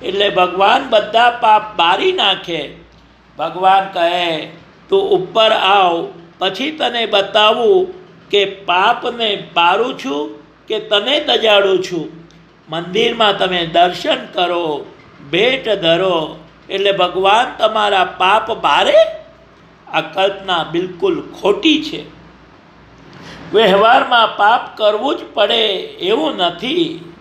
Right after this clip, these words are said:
નિષ્પાપપણે પણ વ્યવહાર થઈ શકે છે. તમે વધારે ભક્તિ ન કરો તો વાંધો નથી, પણ વ્યવહારને શુદ્ધ રાખો, પાપ છોડો. પાપને કદી સાધારણ ગણશોમાં,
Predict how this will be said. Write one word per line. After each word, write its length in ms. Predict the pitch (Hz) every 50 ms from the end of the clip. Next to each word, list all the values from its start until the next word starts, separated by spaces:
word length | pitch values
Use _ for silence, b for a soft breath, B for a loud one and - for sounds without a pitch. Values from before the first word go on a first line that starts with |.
| B B B B B - -
નિષ્પાપપણે 1080 | 165 180 185 180 - - - - 180 190 226 240 240 - - - - 190 190 202 220 233
પણ 260 | 226 - 226 208 190
વ્યવહાર 520 | 180 180 180 180 185 185 196 196 190 180 180
થઈ 300 | - - 170 - 330 156
શકે 440 | - - 202 185 - 175 185 214
છે. 440 | 208 - - 196 175 156 143 135 - - B B B B B B B - -
તમે 280 | 185 185 185 196 185
વધારે 600 | 180 175 175 170 170 196 196 208 220 226 226 214
ભક્તિ 460 | 196 170 196 202 196 202 - 220 214 202
ન 180 | 185 202 226
કરો 600 | 233 233 247 226 220 208 196 180 156 - - - - - - - - -
તો 140 | 208 208 202
વાંધો 480 | 202 190 190 190 190 185 214 247 277
નથી, 640 | - 269 262 - - - 202 165 151 156 - - - - - _ - -
પણ 200 | - 180 180 175
વ્યવહારને 840 | 170 170 170 160 151 160 165 185 185 202 220 226 - 220 220 196 185
શુદ્ધ 420 | - - - 220 269 247 - -
રાખો, 880 | 247 226 190 175 175 180 185 180 - 185 180 170 156 143 - - - - - - - - - - -
પાપ 440 | 190 185 208 240 269 - - - 196
છોડો. 680 | - - 170 175 196 202 202 196 190 180 170 156 156 - - - - _ - - _
પાપને 520 | - 180 196 180 - - - - 226 208
કદી 460 | - - 202 196 190 190 190 185 175
સાધારણ 640 | 180 - 175 170 175 175 175 208 208 214 220 226 214 202
ગણશોમાં, 920 | 165 180 180 180 180 185 180 - 247 277 311 311 240 214 190 180 170 156